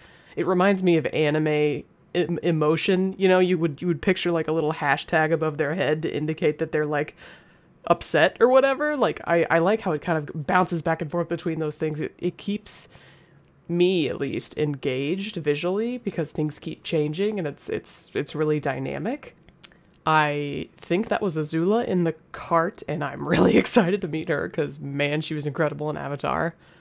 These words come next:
I feel like we haven't really gotten to know the, well, I don't actually know his name, <laughs> but the guy who looks like Daniel Jackson with white hair with the pistols, he kind of reminds me, and probably just because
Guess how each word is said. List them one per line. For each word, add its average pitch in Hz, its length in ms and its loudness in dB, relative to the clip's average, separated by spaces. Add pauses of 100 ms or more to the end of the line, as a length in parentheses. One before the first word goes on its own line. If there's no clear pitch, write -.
(320)
I - 100 4
feel 320 160 2
like 466 140 6
we 294 120 0
haven't 226 300 0
really 190 220 2
gotten 175 320 -2
to 175 120 -2
know 160 200 0
the, 160 300 -2 (480)
well, 147 160 -4
I 185 100 4
don't 226 140 2
actually 165 280 0
know 156 140 0
his 151 160 -4
name, 156 500 -2 (360)
<laughs> - 360 -20
but 185 160 4
the 180 60 2
guy 175 280 4
who 185 100 2
looks 170 260 2
like 165 160 2
Daniel 156 300 4
Jackson 151 400 0
with 156 140 -2
white 143 240 0
hair 139 240 0
with 156 120 -4
the 156 80 -2
pistols, 233 580 -2 (340)
he 180 100 -4
kind 254 340 4
of 311 100 2
reminds 156 360 0
me, 151 100 2
and 135 180 -2
probably 185 460 -2
just 156 360 0
because 143 600 -4